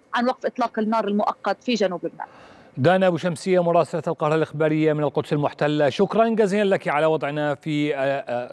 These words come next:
Speaker 2: تفاصيل الموقف الإسرائيلي حول وقف إطلاق النار في لبنان. شكراً لك. تحولات مصيرية في منطقة الشرق الأوسط كشف عنها التصعيد الإسرائيلي بلبنان،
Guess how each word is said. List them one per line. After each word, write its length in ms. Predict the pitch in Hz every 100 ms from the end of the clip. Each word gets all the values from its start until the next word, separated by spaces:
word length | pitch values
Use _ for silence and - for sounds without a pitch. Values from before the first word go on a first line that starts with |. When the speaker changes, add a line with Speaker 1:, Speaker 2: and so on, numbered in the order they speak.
| -
Speaker 2:
تفاصيل 460 | 147 165 - 240
الموقف 520 | 156 143 151 - 123 143
الإسرائيلي 680 | 143 151 - 139 131 131 120
حول 220 | 135 123
وقف 240 | 123 -
إطلاق 200 | 120 117 117
النار 260 | 113 113
في 160 | - 113
لبنان. 300 | 92 85 73
شكراً 240 | 143 151
لك. 240 | 104 - - _ _ _ _ _ _ _ _ _ _ _ - - - - - - - _
تحولات 560 | 175 185 185 196 254 220
مصيرية 840 | 196 175 196 - 185 180 160 123
في 160 | 117 156
منطقة 420 | 147 135 180 160 156
الشرق 380 | - 165 -
الأوسط 460 | 143 147 151 - 104 _ -
كشف 320 | 156 - 135
عنها 340 | 117 135 127 131
التصعيد 600 | - - - 131 208 156
الإسرائيلي 1000 | 135 123 156 - 139 139 127 143 170 165
بلبنان، 540 | 143 131 110 98